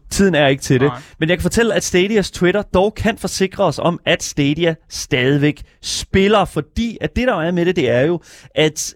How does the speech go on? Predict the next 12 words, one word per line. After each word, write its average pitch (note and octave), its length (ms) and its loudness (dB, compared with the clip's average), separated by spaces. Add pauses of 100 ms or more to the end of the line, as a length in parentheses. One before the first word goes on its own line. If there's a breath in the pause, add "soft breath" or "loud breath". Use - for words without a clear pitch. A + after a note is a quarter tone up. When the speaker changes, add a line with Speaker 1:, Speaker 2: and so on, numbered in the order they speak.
Speaker 1:
øh, C3+ 680 2
på E3 120 -2
der, C#3+ 180 2
på C#3 180 -6
Stadias D#3 420 -2
Twitter-profil, F3 840 -4 (360 loud breath)
der E3+ 80 2
fortæller F#3 380 0
de C3+ 200 -2
altså C3 200 -2
det F3 200 -4
her. B2+ 200 0